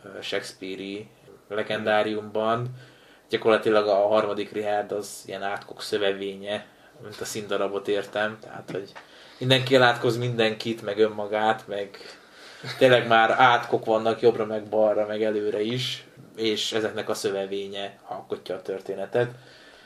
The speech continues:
Nyilván a korabeli hiedelemvilághoz ez elég szorosan kötődött az, hogy mindenféle kozmikus energiák, meg Isten, meg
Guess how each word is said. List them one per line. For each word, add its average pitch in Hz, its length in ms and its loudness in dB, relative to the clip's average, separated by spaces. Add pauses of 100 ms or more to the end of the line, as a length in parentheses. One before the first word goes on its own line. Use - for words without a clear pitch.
(100)
Nyilván 143 240 6
a 127 80 2
korabeli 117 460 6
hiedelemvilághoz 107 1400 -2
ez - 400 -12 (120)
elég 101 180 -2
szorosan 101 420 -4
kötődött 98 520 -8
az, - 180 -10
hogy - 420 -14 (200)
mindenféle 104 480 -6
kozmikus 113 720 -2
energiák, 107 1000 2
meg 98 240 -10
Isten, 101 440 -6
meg 95 420 -16